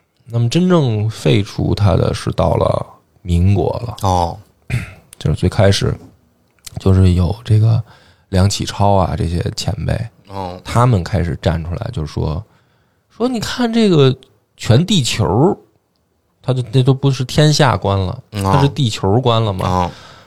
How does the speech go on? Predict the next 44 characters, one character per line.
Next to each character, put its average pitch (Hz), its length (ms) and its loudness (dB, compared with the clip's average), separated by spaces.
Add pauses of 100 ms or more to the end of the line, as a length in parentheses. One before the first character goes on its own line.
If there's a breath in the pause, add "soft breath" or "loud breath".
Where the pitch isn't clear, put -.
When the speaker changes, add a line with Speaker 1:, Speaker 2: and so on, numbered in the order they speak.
(540 loud breath)
Speaker 1:
就 277 120 -6
是 262 140 -2
这 294 180 0
些 214 160 4
前 123 280 2
辈 139 180 4
说， 185 160 -2
说 269 140 -6
你 269 120 -4
看 285 240 -4
这 294 140 2
个 226 80 0
全 - 340 2
世 277 260 0
界 269 200 4
范 165 300 2
围 117 160 4
内 117 300 2
有 160 180 2
哪 175 480 -2
一 113 160 -2
个 254 100 2
民 135 380 0
族、 113 240 0
哪 101 380 -4
一 107 120 -2
个 220 100 2
国 113 320 0
家 147 320 0
对 147 300 0
待 - 320 0
自 117 220 2
己 101 100 0
的 98 180 2
妇 120 280 2
女 101 180 0
是 98 300 2
来 90 260 2
这 202 220 2
一 - 240 -2
套， - 340 -8 (480)
说 123 100 -6
裹 113 300 2
脚， - 160 -4